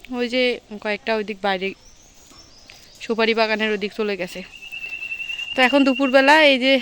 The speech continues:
এখানে কতগুলো আবার ভুট্টার পাতা দেয়া আছে, এরা এখানেই খাইতেছে। সবগুলোকে পানি খাওয়াইলাম, সকাল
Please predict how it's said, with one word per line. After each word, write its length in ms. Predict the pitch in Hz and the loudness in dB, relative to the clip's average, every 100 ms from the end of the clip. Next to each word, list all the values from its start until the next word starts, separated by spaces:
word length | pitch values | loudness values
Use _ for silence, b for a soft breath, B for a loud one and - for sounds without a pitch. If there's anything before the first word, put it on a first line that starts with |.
| B B 233 | B B -4
এখানে 180 | 247 262 | 0 2
কতগুলো 320 | 240 240 247 254 | 0 -2 0 2
আবার 120 | 254 247 | 2 0
ভুট্টার 260 | 214 247 240 | -2 -2 0
পাতা 180 | 240 233 240 | 0 0 0
দেয়া 140 | 233 247 | 2 4
আছে, 160 | 233 254 254 B B B | 2 -2 -6 B B B
এরা 100 | 226 240 | 2 2
এখানেই 260 | 226 240 247 | 2 0 0
খাইতেছে। 400 | 233 233 233 226 254 - - _ B B - | 0 0 0 0 -2 -4 -20 _ B B -6
সবগুলোকে 440 | 226 208 240 247 254 | -4 -2 -4 -2 0
পানি 140 | 233 233 | 0 0
খাওয়াইলাম, 320 | 247 240 233 262 - B B B B - | 0 0 2 0 -4 B B B B -6
সকাল 200 | 240 233 | -4 -2